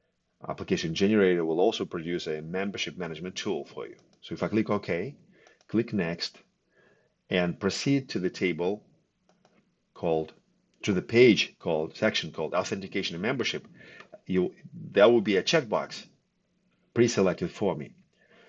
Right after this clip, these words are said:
If you do not want to use tables designed by someone else, but prefer to use your own tables, users and roles, you can activate custom membership for that purpose. You can also use Active Directory to obtain users from your Active Directory domain.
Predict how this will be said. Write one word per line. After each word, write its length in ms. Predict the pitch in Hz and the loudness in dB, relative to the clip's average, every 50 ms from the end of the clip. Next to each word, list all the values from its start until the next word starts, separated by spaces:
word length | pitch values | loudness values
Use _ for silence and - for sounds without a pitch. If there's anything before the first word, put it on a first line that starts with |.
| - _ _ - - _ _ _ _ - - | -20 _ _ -20 -20 _ _ _ _ -4 0
If 240 | 107 107 107 - 110 | 0 0 2 2 0
you 60 | 107 | 0
do 200 | 95 104 135 151 | 2 4 4 6
not 200 | 147 135 127 113 | 6 6 6 6
want 220 | 107 110 107 98 - | 6 4 4 2 -2
to 80 | 104 | -2
use 300 | 95 92 90 85 - - - - | -2 0 0 -2 -4 -8 -16 -16
tables 400 | - - 87 85 80 90 85 80 | -4 -2 -2 -2 0 -2 -4 -4
designed 400 | - 98 87 95 90 82 85 80 | -6 -6 -4 -2 -2 -2 -2 -4
by 140 | 82 82 78 | -4 -4 -4
someone 380 | 76 - 92 87 85 85 92 123 | -4 -4 -4 -4 -2 -2 0 2
else, 320 | 135 120 107 - - - - _ | 2 2 0 -2 -8 -14 -18 _
but 200 | - 85 80 - | -8 -8 -8 -6
prefer 260 | - 92 - - 107 98 | -10 -10 -6 -4 -4 -4
to 140 | - 95 95 | -4 -4 -6
use 160 | 95 85 87 | -6 -6 -4
your 140 | 90 113 139 | -4 -2 -2
own 120 | 139 127 | -2 -2
tables, 480 | 110 110 98 90 85 82 92 92 - 98 | -4 -4 -4 -4 -4 -6 -8 -8 -8 -8
users 300 | 92 92 87 82 80 98 | -8 -8 -8 -8 -10 -8
and 100 | 107 131 | -4 -2
roles, 320 | 151 147 143 139 - - - - - - _ _ _ _ - | -2 -2 -2 -4 -6 -10 -14 -20 -20 -20 _ _ _ _ -2
you 120 | 110 110 | 0 2
can 120 | - 107 | 2 4
activate 440 | 98 101 101 - 110 110 110 107 - | 2 2 2 2 4 4 4 4 6
custom 340 | - 139 135 - - 123 113 | 4 4 4 4 0 -2 -2
membership 440 | 104 92 82 78 - - - - - - _ _ _ _ _ _ _ _ _ _ _ _ _ _ _ _ _ _ _ _ | 0 -2 -2 -4 -6 -6 -8 -8 -14 -20 _ _ _ _ _ _ _ _ _ _ _ _ _ _ _ _ _ _ _ _
for 160 | - 92 80 | -6 -4 -2
that 180 | 80 73 73 | -2 -4 -4
purpose. 340 | - 78 69 - - - - | -6 -8 -8 -8 -12 -6 -4
You 80 | 87 87 | -2 2
can 120 | 113 107 | 4 6
also 240 | 107 110 104 - 107 | 6 6 6 4 2
use 180 | 101 101 - - | 0 0 2 0
Active 260 | 101 - - 107 98 | -2 -2 -2 -6 -6
Directory 640 | 92 107 110 120 123 123 - - 95 80 76 71 - | -4 0 2 2 2 0 -4 -6 -6 -6 -6 -8 -10
to 360 | - - 85 80 80 76 - - - _ _ _ _ _ _ - | -8 -6 -6 -4 -6 -6 -10 -14 -20 _ _ _ _ _ _ -4
obtain 400 | 85 85 - - 101 98 95 92 | -4 -4 0 0 2 2 2 2
users 320 | 92 95 90 90 87 - | 0 0 0 0 -2 -2
from 220 | - - 92 90 | -2 -2 -2 0
your 100 | 95 95 | 2 0
Active 200 | 90 - - 87 | 0 0 -4 -6
Directory 340 | 85 98 101 101 95 - 92 | -2 -2 -2 -2 -2 -6 -6
domain. 380 | 85 90 82 78 73 67 67 | -6 -6 -6 -6 -10 -14 -14